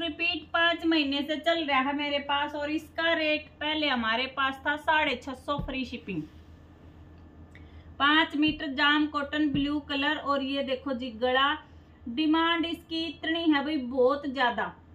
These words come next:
बाजू देखो, बहुत सुंदर सा वर्क है इस पे, बाजू पे डिजाइन देख लो भाई। इसके पचास रुपए एक्स्ट्रा है भाई।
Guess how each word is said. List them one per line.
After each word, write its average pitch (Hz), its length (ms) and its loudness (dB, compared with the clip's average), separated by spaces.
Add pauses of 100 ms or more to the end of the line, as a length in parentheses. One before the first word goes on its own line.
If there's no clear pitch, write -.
(140)
बाजू 254 340 0
देखो, 247 320 -2
बहुत 254 440 0
सुंदर 302 300 2
सा 302 240 2
वर्क 294 300 2
है 285 100 0
इस 277 100 -4
पे, 277 160 -6
बाजू 254 340 0
पे 240 160 -6 (880)
डिजाइन 285 400 2
देख 277 220 0
लो 285 80 0
भाई। 277 120 -2
इसके 302 300 -6
पचास 294 400 -2
रुपए 294 320 -4
एक्स्ट्रा 285 380 -6
है 254 140 -2
भाई। 175 200 -8